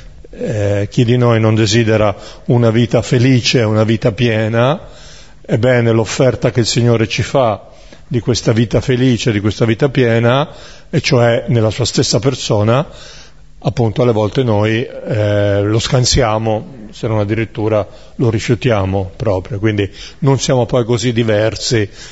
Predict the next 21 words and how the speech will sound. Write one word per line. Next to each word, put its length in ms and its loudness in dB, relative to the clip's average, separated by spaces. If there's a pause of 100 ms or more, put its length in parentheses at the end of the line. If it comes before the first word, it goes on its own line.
da, 760 2
ehm, 240 -2 (520)
eh, 120 0
dal 300 2
popolo 420 0
di 160 -2
Dio, 340 4
da, 440 2
da, 1040 -6
da 140 -2
coloro 340 2
che 120 0
non 180 2
hanno 300 2 (260)
accolto 540 0
in 100 2
Gesù 440 0 (240)
la 140 0
presenza 440 0
del 160 0
Messia. 540 -2